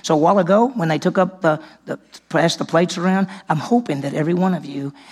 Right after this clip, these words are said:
as an act of worship, gave an offering to God as an act of worship based on what he's given to you. Now, with that in mind, let me show you how to give. There, there's, the Bible says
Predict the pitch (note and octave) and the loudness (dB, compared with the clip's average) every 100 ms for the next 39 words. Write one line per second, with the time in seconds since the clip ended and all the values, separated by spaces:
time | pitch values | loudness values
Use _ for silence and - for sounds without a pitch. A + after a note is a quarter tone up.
0 | - - C3 B2+ - D3+ F3 F#3 G3 D#3+ | -10 -8 -6 -6 -6 -4 -4 -6 -8 -8
1 | E3 E3 D3 - B2+ - _ _ _ _ | -8 -8 -8 -12 -14 -18 _ _ _ _
2 | - A#2+ - A#2+ - - C#3+ C#3 - - | -12 -10 -10 -14 -16 -12 -12 -12 -14 -18
3 | - C3+ - - - - - - - _ | -18 -20 -20 -20 -20 -18 -18 -20 -20 _
4 | _ - C3 C3+ B2+ - C3 C3 - A3+ | _ -10 -10 -8 -10 -12 -18 -16 -16 -18
5 | - - E3+ - D3+ C#3+ C3+ B2 C#3+ C3 | -20 -4 -4 -4 -6 -8 -8 -8 -10 -10
6 | C3+ C3+ A2+ - - - D#3 D#3 A3 G#3+ | -12 -12 -12 -14 -20 -4 -2 2 4 4
7 | F3 F3+ D#3 A3 B3+ F#3 F#3 E3 C3+ D#3 | 4 2 2 4 4 4 2 0 0 -4
8 | D#3 C#3+ F#3+ G#3 - - - _ D#3+ D3+ | -4 -4 -4 -6 -14 -20 -20 _ -2 0
9 | D3+ - D#3+ D3 C3 E3 D3+ D3+ D3 F3+ | -2 -6 -10 -10 -10 -14 -14 -6 0 0
10 | E3+ - D3 C#3 | 0 -4 -6 -6